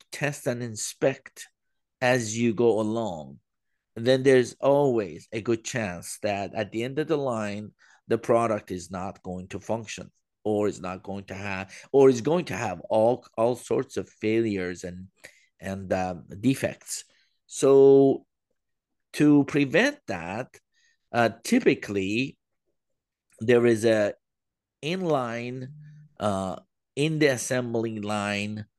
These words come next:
a certain inspection.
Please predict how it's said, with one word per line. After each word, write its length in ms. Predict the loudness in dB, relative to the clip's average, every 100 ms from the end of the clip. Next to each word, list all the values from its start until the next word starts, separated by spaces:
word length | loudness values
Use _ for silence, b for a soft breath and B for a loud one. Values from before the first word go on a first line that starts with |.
| _ _ _ _
a 240 | -4 -4 -4
certain 760 | -4 -2 2 2 2 -4 -8 -12 _ _ _
inspection. 1000 | -6 -4 -8 -2 2 2 0 -4 -6 -12